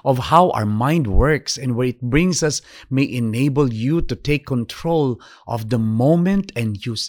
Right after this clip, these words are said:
every bits and pieces of it as a wonderful experience. This sense of isolation from the quarantine experience produces a narrative leading to unhappiness. Being alone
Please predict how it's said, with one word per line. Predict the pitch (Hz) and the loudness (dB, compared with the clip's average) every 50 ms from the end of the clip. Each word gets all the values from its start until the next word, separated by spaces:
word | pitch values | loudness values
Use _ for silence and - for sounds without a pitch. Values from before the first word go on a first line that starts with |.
| - _ _ | -12 _ _
every | - 131 143 139 135 151 170 | -4 -2 -2 -2 -2 -4 -4
bits | 135 113 107 123 147 151 147 - - - - _ _ _ _ _ _ | -4 -4 -2 -2 -2 -2 -2 -4 -8 -8 -8 _ _ _ _ _ _
and | - - 120 113 110 - _ _ | -6 -4 -4 -4 -4 -8 _ _
pieces | _ 185 185 170 139 - 143 117 127 | _ 0 0 2 2 2 0 2 0
of | 123 113 | -2 0
it | 120 117 - - - | -2 -2 -2 -6 -6
as | - 135 127 - - - - - _ | -4 -2 -2 -2 -2 -4 -6 -8 _
a | - 135 131 117 - _ _ _ _ _ _ _ _ | -4 -2 -2 -4 -6 _ _ _ _ _ _ _ _
wonderful | - - 214 214 208 196 165 135 110 110 95 - - 107 101 | -6 -4 0 2 4 4 4 2 0 -4 -8 -8 -10 -10 -10
experience. | 98 - - - _ 113 110 107 104 107 107 107 - - - - _ _ _ _ _ _ _ _ _ _ _ _ _ _ _ _ _ _ _ _ _ | -8 -10 -12 -10 _ -6 -6 -6 -6 -8 -10 -12 -14 -16 -18 -18 _ _ _ _ _ _ _ _ _ _ _ _ _ _ _ _ _ _ _ _ _
This | - 131 151 139 | 2 4 4 4
sense | - - 156 147 127 | 6 4 4 4 4
of | 139 123 131 | 2 2 4
isolation | 123 123 117 - 135 117 127 139 131 - 143 127 | 4 2 4 2 2 4 4 4 4 4 0 0
from | - 135 120 | -2 -2 -4
the | 113 | -4
quarantine | 110 - - 139 147 160 151 139 127 131 110 | -4 -2 2 4 4 4 4 2 0 -2 -4
experience | 101 - - - 156 156 151 143 135 131 - - - - - - - _ _ | -4 -8 -2 2 4 4 6 4 4 2 -2 -6 -10 -16 -20 -20 -20 _ _
produces | - 135 117 98 110 127 131 135 131 - 160 147 - | 2 2 2 4 2 2 4 2 2 0 -2 -2 0
a | 135 | -2
narrative | 110 104 104 110 117 135 156 170 156 - 151 123 107 104 | -2 0 0 0 0 2 0 0 0 0 0 0 0 0
leading | 113 117 131 156 143 127 160 165 156 - | -2 0 0 0 0 0 0 -2 -2 -2
to | - 170 | -2 -4
unhappiness. | - - 147 165 147 - 139 160 185 185 - 151 139 120 107 104 98 - - - _ _ _ _ _ _ _ _ _ _ _ _ _ _ _ _ _ _ _ _ _ _ _ _ _ _ _ - | -2 -2 -2 -4 -4 -2 -2 -2 -4 -2 -2 -4 -4 -4 -6 -10 -12 -16 -18 -18 _ _ _ _ _ _ _ _ _ _ _ _ _ _ _ _ _ _ _ _ _ _ _ _ _ _ _ -4
Being | 120 160 180 196 196 190 160 | 0 4 4 6 6 4 4
alone | 120 131 127 120 117 123 139 147 160 170 175 175 170 156 139 139 131 | 4 2 2 2 4 4 4 4 6 6 6 6 6 4 4 2 0